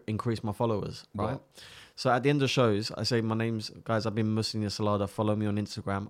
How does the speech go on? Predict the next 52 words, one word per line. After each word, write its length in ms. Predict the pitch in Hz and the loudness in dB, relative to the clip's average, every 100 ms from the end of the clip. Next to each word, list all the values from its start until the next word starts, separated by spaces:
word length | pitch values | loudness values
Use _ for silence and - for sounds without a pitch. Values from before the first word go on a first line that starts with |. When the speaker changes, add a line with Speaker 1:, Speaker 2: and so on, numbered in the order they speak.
| - | -2
Speaker 1:
I'm 160 | 113 | 2
not 200 | 120 - | 2 0
gonna 160 | 127 120 | -4 -4
tell 160 | - | -2
you 120 | 117 107 | -2 0
how 140 | 107 | -2
to 160 | 107 101 | -4 -6
s-, 160 | - - | -8 -8
spell 280 | - - 110 | -10 -4 -2
it 100 | 101 | -2
because 220 | - 113 | -4 0
I 60 | 110 | 0
want 260 | 107 101 92 | 0 -2 0
dedicated 640 | 110 107 107 104 - 92 | 0 0 -2 -2 -4 -4
people, 380 | 110 101 - 90 160 202 - | -4 -2 -2 4 4 6 4
Speaker 2:
<laughs> 280 | 160 - 120 | 2 0 -2
Speaker 1:
right? 340 | 104 107 113 135 104 104 - 104 - | 2 2 0 -6 -10 -12 -12 -16 2
And 100 | 139 | 2
for 140 | - | 4
some 280 | 135 190 190 | 4 6 8
reason, 540 | 185 196 147 120 151 190 - - _ | 8 8 8 4 4 -2 -12 -20 _
that 180 | 151 180 | 4 6
gets 220 | 170 170 | 4 2
more 140 | 180 165 | 4 6
followers 300 | 185 165 123 | 8 6 6
'cause 120 | 127 | 6
I 60 | 143 | 6
feel 160 | 143 | 8
like 140 | 185 165 | 6 8
some 160 | 175 175 | 6 8
people 220 | 233 135 | 6 6
say, 160 | 123 | 4
"Challenge 440 | 117 - 123 120 107 | 4 6 6 6 4
accepted," 640 | 113 - 127 - 156 156 - - | 0 4 4 8 8 6 -8 -6
Speaker 2:
Yeah. 400 | 143 156 151 135 | 0 4 4 4
Speaker 1:
to 140 | - | 4
try 280 | 143 143 139 | 6 6 8
and 100 | 131 | 6
spell 280 | - 143 143 | 6 8 10
it. 220 | 135 - - | 8 4 -2
Speaker 2:
<laughs> 120 | 160 | 4
Speaker 1:
And 120 | 170 | 6
then 100 | 165 | 8
people 260 | 147 233 233 | 8 8 10
have 120 | 190 | 8
messaged 360 | 165 208 180 135 | 10 6 6 2
me 80 | 135 | 6
saying, 200 | 143 139 | 6 8
"Ha, 280 | 233 190 - - | 8 6 2 0
I 60 | |
found 380 | 165 - 208 208 | 4 8 8 8
it." 240 | 156 - | 6 6